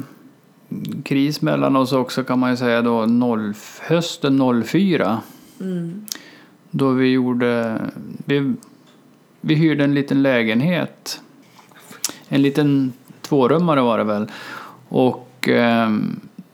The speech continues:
Speaker 1: där vi, du och jag, eh, bodde varannan vecka. Så varannan vecka var man hemma i huset med, med barnen och, och, eh, den som bodde i lägenheten fick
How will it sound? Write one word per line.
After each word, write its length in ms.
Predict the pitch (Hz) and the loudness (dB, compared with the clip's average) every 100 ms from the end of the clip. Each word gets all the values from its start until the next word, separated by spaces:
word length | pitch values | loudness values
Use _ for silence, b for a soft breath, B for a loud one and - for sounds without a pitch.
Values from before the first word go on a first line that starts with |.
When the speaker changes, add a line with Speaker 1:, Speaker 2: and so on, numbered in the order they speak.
| _ _ | _ _
Speaker 1:
där 380 | - 143 147 139 | -6 2 4 4
vi, 560 | 123 135 185 180 143 - - - - _ _ _ | 2 0 2 2 0 -6 -20 -20 -20 _ _ _
du 200 | 160 143 | 0 2
och 100 | 139 | 4
jag, 420 | 131 143 151 139 127 | 4 4 4 4 2
eh, 40 | - | 0
bodde 380 | - 170 143 | 0 2 4
varannan 360 | 135 135 131 120 | 4 4 4 4
vecka. 380 | 113 - 175 151 B B B B - - - - | 2 0 -2 -2 B B B B -20 -20 -20 -18
Så 140 | - 139 | -4 0
varannan 360 | 143 139 147 | 2 4 2
vecka 260 | 170 160 151 | 2 0 0
var 140 | 151 | 0
man 160 | 151 143 | 0 2
hemma 280 | 147 139 127 | 2 2 2
i 20 | |
huset 420 | 123 139 - - | 0 0 -4 -2
med, 260 | 127 127 131 | 0 0 -2
med 140 | 123 | 0
barnen 440 | 117 127 135 135 | 0 2 2 0
och, 260 | 123 120 113 B B B B B B - | 0 -2 -4 B B B B B B -6
och, 540 | 120 110 - - - | -4 -4 -10 -18 -4
eh, 360 | 117 113 104 104 - - - - - | -2 0 -2 -4 -6 -10 -12 -16 -8
den 160 | 131 123 | -4 -2
som 120 | 123 | 0
bodde 200 | 123 123 | 0 0
i 40 | 120 | 0
lägenheten 640 | 113 110 120 131 127 117 | 0 0 0 -2 -2 -4
fick 560 | - 135 - - - | -2 -6 -6 -18 -20